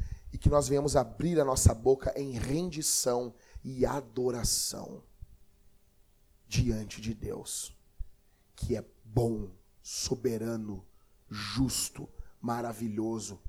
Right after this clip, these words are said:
eterno, que nos revelou algumas coisas e outras não nos revelou.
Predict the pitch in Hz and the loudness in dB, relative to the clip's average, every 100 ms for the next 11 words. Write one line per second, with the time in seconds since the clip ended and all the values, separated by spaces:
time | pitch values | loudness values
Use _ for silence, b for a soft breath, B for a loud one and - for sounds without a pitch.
0 | - 120 107 - 110 110 107 92 B B | -8 -2 -2 2 2 2 -6 -10 B B
1 | B - 180 165 190 160 185 170 214 233 | B 4 4 6 6 10 12 12 12 12
2 | 170 208 208 - - 175 170 170 147 143 | 12 6 6 6 6 6 6 4 4 4
3 | 147 151 131 131 135 120 117 117 92 80 | 4 -2 -4 -4 -4 -6 -6 -6 -8 -12